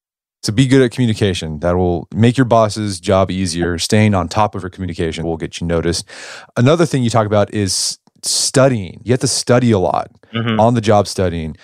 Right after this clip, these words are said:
Speaker 1: Uh, what do you mean by that? And how will that help someone get a promotion?
Speaker 2: Yeah, definitely knowing your numbers is, like, point number one. So if you're in a sales role, let's pretend I'm a supplier selling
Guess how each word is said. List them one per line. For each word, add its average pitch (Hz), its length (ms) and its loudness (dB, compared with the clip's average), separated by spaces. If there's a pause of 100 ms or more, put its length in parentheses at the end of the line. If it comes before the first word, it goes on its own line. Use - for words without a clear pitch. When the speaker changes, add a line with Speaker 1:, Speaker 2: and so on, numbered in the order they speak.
(260)
Speaker 1:
Uh, 110 120 4
what 113 140 4
do 160 60 4
you 147 80 2
mean 123 160 4
by 95 160 2
that? 80 420 -4
And 90 240 -4
how 120 160 4
will 113 80 0
that 107 180 2
help 98 200 -2
someone 95 320 0
get 90 100 -2
a 87 40 -4
promotion? 82 440 -6 (680)
Speaker 2:
Yeah, 117 340 0 (680)
definitely 143 720 0 (340)
knowing 131 320 2
your 127 160 2
numbers 101 840 -2
is, 101 260 -4
like, 104 280 0 (380)
point 127 240 -2
number 104 280 -2
one. 92 460 -4
So 104 400 0 (420)
if - 260 -4
you're 139 140 4
in 131 140 -2
a 127 40 2
sales 117 520 0
role, 95 160 -4
let's 117 240 0
pretend 120 460 -4
I'm 110 180 0
a 104 100 2
supplier 107 760 0
selling 101 680 -2